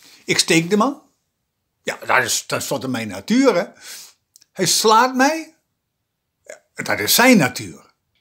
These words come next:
En dan heb ik toch een plezier en ik lach en lach zo hard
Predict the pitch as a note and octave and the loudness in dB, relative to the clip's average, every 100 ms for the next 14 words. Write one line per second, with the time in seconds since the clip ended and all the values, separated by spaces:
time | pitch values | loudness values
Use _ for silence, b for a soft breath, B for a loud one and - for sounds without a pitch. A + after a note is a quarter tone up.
0 | _ _ _ _ _ _ _ _ b b | _ _ _ _ _ _ _ _ b b
1 | b - A3 B3 G3 G#3 E3 - - B3+ | b -2 2 4 4 2 0 -4 -6 -4
2 | G#3 - - A#2 A2 A#2+ A#2 A2+ B2 C#4 | -4 -6 -14 -14 -10 -8 -8 -4 0 2
3 | C#3+ A2+ C3+ C3+ A#2 G#2+ E3 A#3 - B3+ | 2 0 -4 -4 -6 -4 2 2 2 -4
4 | B2 G#3 - - - - - C#4 C#4 G2 | 0 2 2 -2 -20 -10 0 4 4 2
5 | A#2 E3 | -4 -12